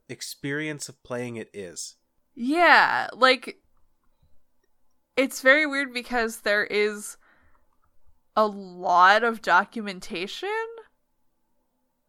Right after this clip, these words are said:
Speaker 2: but there, there's still no real way to, like, play the game.
Speaker 1: Yeah,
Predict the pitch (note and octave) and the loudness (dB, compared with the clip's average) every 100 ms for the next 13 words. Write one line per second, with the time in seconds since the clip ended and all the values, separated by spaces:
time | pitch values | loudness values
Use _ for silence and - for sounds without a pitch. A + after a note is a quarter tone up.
0 | _ - _ _ _ _ _ _ _ _ | _ -20 _ _ _ _ _ _ _ _
1 | _ _ - G3 A3+ G#3 G3+ - _ _ | _ _ -20 4 6 8 4 -2 _ _
2 | _ _ _ _ _ - A3 G#3+ G#3 - | _ _ _ _ _ -6 0 2 0 -4
3 | - G3+ G#3 - A#3+ A3+ G#3+ G3+ G3 F#3 | -4 -4 -6 -4 -2 -2 0 -2 -2 -4
4 | F#3 F#3+ F3 F3 E3+ D#3 A#2 A2 - - | -4 -4 -4 -4 -6 -6 -8 -10 -14 -20
5 | - - _ _ - _ _ - - G3 | -18 -20 _ _ -20 _ _ -20 -6 -4
6 | E3+ D#3 E3 F#3 _ _ _ - E3 D#3+ | -4 -8 -12 -18 _ _ _ -16 -12 -12
7 | - D2+ F#2 G3+ _ _ _ _ _ _ | -12 -14 -14 -18 _ _ _ _ _ _
8 | _ _ _ - _ _ D3+ D3 G3+ F#3 | _ _ _ -20 _ _ -20 -4 -2 -2
9 | A#2 | -4